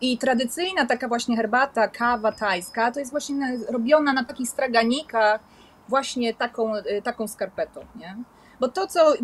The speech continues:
kupujemy w sklepach już gotowe, to zazwyczaj są takie instanty przeważnie, nie? Już gotowce, tak? Tak jak ta-, takie herbaty. To jest już gotowcem właściwie, nie? Tylko dodać mleczko. Tylko dodać mleczko, bo ona nawet cukier ma już, nie? W składzie.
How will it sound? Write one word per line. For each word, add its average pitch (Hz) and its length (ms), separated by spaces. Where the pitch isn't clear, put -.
kupujemy 294 580
w - 20
sklepach 262 580
już 220 240
gotowe, 220 500
to 240 100
zazwyczaj 262 420
są 240 140
takie 233 220
instanty 226 680
przeważnie, 185 680
nie? 160 220
Już 214 140
gotowce, - 720
tak? 202 300
Tak 196 160
jak 196 140
ta-, 180 200
takie 190 280
herbaty. 180 520
To 277 80
jest 202 240
już 180 100
gotowcem - 560
właściwie, - 480
nie? 226 100
Tylko 311 180
dodać 247 280
mleczko. 240 580
Tylko 294 160
dodać 247 280
mleczko, 202 400
bo 226 60
ona 254 160
nawet 262 260
cukier 175 400
ma 143 180
już, - 360
nie? 190 200
W 240 40
składzie. 185 440